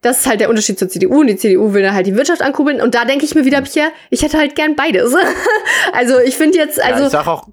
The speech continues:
Speaker 2: ne.
Speaker 1: deswegen kann ich gar nicht konkret sagen, also C D U, ich finde natürlich viele Punkte nicht gut, aber in dem Punkt denke ich mir, ja, ich bin schon eigentlich auch ein Befürworter von, äh, man muss vielleicht auch, also,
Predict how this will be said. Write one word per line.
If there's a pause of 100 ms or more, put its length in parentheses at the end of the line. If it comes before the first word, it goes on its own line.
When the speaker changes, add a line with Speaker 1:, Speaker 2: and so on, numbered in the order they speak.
(480)
Speaker 2:
ne.
Speaker 1:
deswegen
kann
ich
gar
nicht
konkret
sagen,
also
C
D
U,
ich
finde
natürlich
viele
Punkte
nicht
gut, (300)
aber (380)
in
dem
Punkt
denke
ich
mir,
ja, (120)
ich
bin
schon
eigentlich
auch
ein
Befürworter
von, (300)
äh,
man
muss
vielleicht
auch, (140)
also,